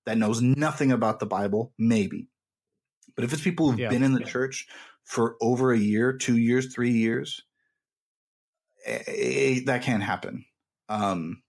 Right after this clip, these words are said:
Speaker 2: Yes.
Speaker 1: they need to be more involved, um, i-, in youth groups and activities and all of this. We need to stop making it programs and start making them think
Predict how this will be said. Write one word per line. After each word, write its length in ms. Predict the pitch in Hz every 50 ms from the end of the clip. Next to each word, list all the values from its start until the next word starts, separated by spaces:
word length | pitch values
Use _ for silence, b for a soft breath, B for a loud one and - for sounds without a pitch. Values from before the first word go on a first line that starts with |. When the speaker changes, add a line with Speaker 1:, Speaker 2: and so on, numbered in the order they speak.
| _ -
Speaker 2:
Yes. 200 | 131 123 95 -
Speaker 1:
they 160 | 113 113 120 123
need 420 | 120 117 117 117 117 120 117 117
to 120 | - - 113
be 380 | 107 113 113 107 104 104 104
more 260 | 98 104 104 107 101 98
involved, 560 | 98 98 95 90 85 80 80 87 - - - B B B B B B -
um, 420 | - 101 101 98 98 95 101 110 - _ -
i-, 60 | 104
in 300 | 110 95 107 113 107 101
youth 340 | 101 104 110 120 127 127 127
groups 280 | - 127 117 104 - -
and 100 | 107 107
activities 580 | 95 - - - - 139 127 117 - 104 101
and 120 | - 104 101
all 240 | - 104 110 117 117
of 100 | 107 104
this. 180 | - 107 -
We 80 | - 113
need 140 | 110 113 110
to 100 | 120 113
stop 240 | - - 107 104
making 280 | 104 104 104 104 110 107
it 120 | 104 98
programs 400 | - - 107 107 107 107 104 104
and 120 | - 104 98
start 200 | - - 104 98
making 360 | 104 107 104 - - 113 110
them 120 | 107 101
think 680 | 98 - - - - - 131 135 143 139 139 - - b